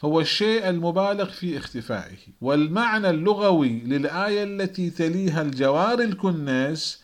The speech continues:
أي الت-، أي التي تجري في الفلك وتكنس ما يصادفها من أجسام مادية وغيرها. إذن الكنس عند زغلول النجار وعند غير زغلول النجار من أصحاب الإعجاز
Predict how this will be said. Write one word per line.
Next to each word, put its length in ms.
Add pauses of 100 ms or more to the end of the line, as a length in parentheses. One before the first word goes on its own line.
أي 240
الت-، 420
أي 260
التي 600
تجري 520
في 160
الفلك 640
وتكنس 1000
ما 180
يصادفها 760
من 200
أجسام 680
مادية 520
وغيرها. 680
إذن 260
الكنس 960
عند 300
زغلول 500
النجار 680
وعند 320
غير 220
زغلول 440
النجار 640
من 160
أصحاب 460
الإعجاز 920